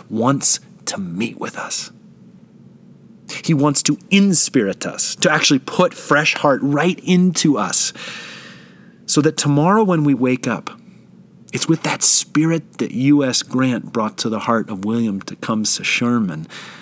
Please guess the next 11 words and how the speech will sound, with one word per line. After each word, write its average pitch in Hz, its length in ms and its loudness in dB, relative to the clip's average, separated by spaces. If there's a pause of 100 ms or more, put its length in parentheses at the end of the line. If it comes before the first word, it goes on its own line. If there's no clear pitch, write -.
(460)
at - 160 -16
midnight 110 720 -2 (400)
between 127 420 0
the 113 100 -2
two 123 180 0
days 104 340 0
of 90 80 -4
the 90 80 -4
Battle 85 340 -6
of 82 100 -8
Shiloh. 98 600 -6